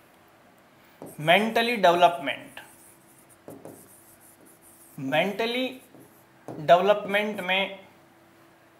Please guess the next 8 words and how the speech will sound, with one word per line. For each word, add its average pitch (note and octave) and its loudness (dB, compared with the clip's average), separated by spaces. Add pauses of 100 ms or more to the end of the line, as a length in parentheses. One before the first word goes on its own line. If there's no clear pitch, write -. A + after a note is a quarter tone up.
(880)
हमारे E3 6
knowledge F3 6
से F#3 -2
जुड़ी E3+ 2
हुई F3 -2
बातें C#3 0
आती A#2 -6
हैं। - -16